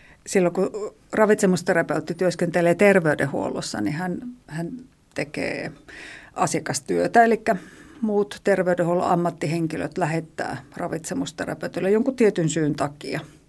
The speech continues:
Ja, ja sitten katsotaan niin kuin se sairaus tai oire siellä taustalla, että mit-, mitä se ihminen,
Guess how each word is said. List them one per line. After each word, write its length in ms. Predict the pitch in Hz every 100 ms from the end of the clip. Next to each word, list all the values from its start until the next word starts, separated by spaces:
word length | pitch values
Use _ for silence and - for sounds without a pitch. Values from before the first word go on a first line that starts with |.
| - - - - - -
Ja, 180 | - 85 - -
ja 80 | 147
sitten 360 | 180 - 180 - -
katsotaan 460 | 185 180 180 170 180
niin 100 | 190
kuin 120 | 208
se 140 | 233 - -
sairaus 420 | - 214 196 190
tai 180 | - 180 -
oire 360 | 185 175 165 - - _ - - -
siellä 240 | - 180 160
taustalla, 520 | 165 165 160 151 135
että 100 | 143
mit-, 220 | 170 -
mitä 300 | 196 185 175
se 120 | 170
ihminen, 540 | 175 151 175 156 147